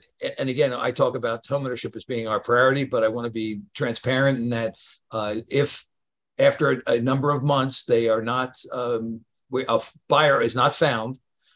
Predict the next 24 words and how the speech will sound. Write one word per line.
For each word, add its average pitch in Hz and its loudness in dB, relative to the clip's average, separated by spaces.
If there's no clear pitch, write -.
uh, 123 0
that 120 -2
we 123 -4
do 135 0
have, 123 -2
uh, 113 -4
the 127 0
ability 117 0
to 113 -4
allow 113 -2
the 113 -4
owners 110 -4
to 110 -6
rent 123 -2
these 113 -2
out, 110 0
again, 120 0
to 110 -4
income 147 0
qualified 110 -2
individuals 107 -6
and 95 -8
families, 101 -6
but, 110 0